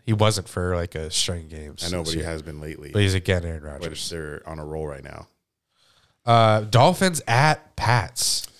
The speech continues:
Speaker 2: See, I wanna, for the shits and giggles, I wanna take Patriots here. Think Bill Belichick.
Speaker 1: See what happens?
Speaker 2: Yeah.
Speaker 1: Yeah, let's see what happens. Let's fuck shit up.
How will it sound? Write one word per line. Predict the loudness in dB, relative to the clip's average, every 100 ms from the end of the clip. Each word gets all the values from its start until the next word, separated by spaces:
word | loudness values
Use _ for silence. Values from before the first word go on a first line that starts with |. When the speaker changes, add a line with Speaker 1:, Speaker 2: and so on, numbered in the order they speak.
| _ -6
Speaker 2:
See, | 0 2 4
I | 4 4
wanna, | 4 4 4 4
for | 2 2
the | 2
shits | 2 0 0
and | 0
giggles, | 0 2 0 0
I | 0
wanna | 2 2
take | 2 -2 -2
Patriots | -4 -4 -6 -6 -4
here. | -4 -6 -10 _ _ _ _ _ -12
Think | -2
Bill | -2 0
Belichick. | 2 4
Speaker 1:
See | 6
what | 6
happens? | 4 0 -4 -6 -8
Speaker 2:
Yeah. | -8 -6 -8 -12 _ 2
Speaker 1:
Yeah, | 6
let's | 6 4
see | 2
what |
happens. | 4 2 0
Let's |
fuck | -2 -2
shit | -2 -4
up. | -6